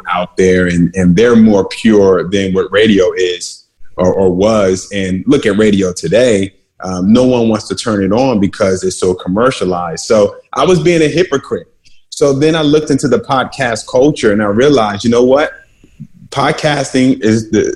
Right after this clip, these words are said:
today is no different than how the ham radio was, uh, in that industry, the C B radio. Like, the podcast generation, the people who are using podcasting, they're the purists.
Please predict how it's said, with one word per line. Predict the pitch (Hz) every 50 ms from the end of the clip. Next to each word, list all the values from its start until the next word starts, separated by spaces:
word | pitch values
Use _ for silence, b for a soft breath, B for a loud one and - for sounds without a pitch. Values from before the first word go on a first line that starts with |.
| -
today | - - 107 92 113 120 135 135 127 117 113
is | 110 - 107 110 104 104
no | 110 110 110 117 123
different | 117 104 110 107 107 - 131 131 117 -
than | 113 110 110
how | 110 110 104 101 104 104 113 120 - - _ _ _ _ _ -
the | 117 117
ham | - - 143 139 147 170 175 151
radio | 135 117 104 101 98 98 92 90
was, | 87 85 80 71 - - - - _ _ _ _ _ _ _ _ _
uh, | 95 95 92 85 90
in | 104
that | 107 104 - -
industry, | 113 107 98 - - 95
the | 95 95
C | - - 131 127 123
B | 151 160
radio. | 135 117 101 98 92 90 - - - -
Like, | 120 117 120 - - - - - - - _ -
the | 117
podcast | - - - 139 147 170 185 - - 147 135 123 113 107
generation, | 107 117 110 107 104 101 98 98 98 - - 110 110 117 117 123 127 - -
the | 104 101
people | - - 147 - 135
who | 139 127
are | 117
using | 123 120 113 113 107
podcasting, | 110 123 131 131 127 - 101 90 92 - - 104 104 104 104 - _ _ _ _ -
they're | 101 131 135 143
the | 151 151
purists. | - - 196 240 233 170 - - - - - - _